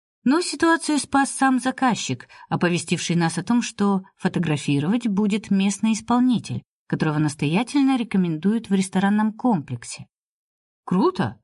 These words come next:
Поработаем с иностранным профи, наберемся опыта", подумали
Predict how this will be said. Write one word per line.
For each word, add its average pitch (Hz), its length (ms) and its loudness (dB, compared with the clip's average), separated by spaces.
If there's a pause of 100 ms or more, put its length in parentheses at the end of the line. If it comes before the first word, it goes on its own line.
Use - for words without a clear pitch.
(260)
Поработаем 147 640 0
с - 140 -6
иностранным 156 580 0
профи, 143 640 -4 (220)
наберемся 180 580 2
опыта", 240 480 0 (420)
подумали 220 640 2